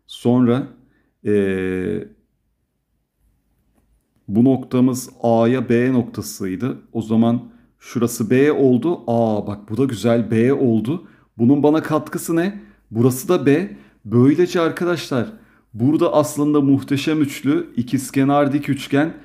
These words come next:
Yani şurası A'ydı, burası da A. A B'ye eşitmiş arkadaşlar. A'nın B'ye eşit olması sayesinde hemen üçgenin alanı iki B çarpı B bölü iki eşittir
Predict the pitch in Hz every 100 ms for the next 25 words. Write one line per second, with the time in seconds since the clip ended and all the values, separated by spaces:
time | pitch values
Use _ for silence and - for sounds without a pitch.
0 | _ _ - 127 139 139 135 156 - -
1 | _ - - 131 139 - 139 135 139 139
2 | 120 104 104 127 127 - 143 135 139 170
3 | 190 _ _ _ - 117 127 160 120 120
4 | 120 120 156 147 - 139 123 120 113 107
5 | 113 104 - 92 85 _ _ _ _ 117
6 | 120 135 156 143 139 143 151 135 - 147
7 | 143 139 139 135 131 127 123 - 117 123
8 | 151 - _ - 135 139 135 - 135 131
9 | 127 123 120 139 - 113 - 120 127 127
10 | 123 127 117 110 107 110 107 123 - _
11 | _ _ - 101 117 131 131 120 127 120
12 | - 107 - 107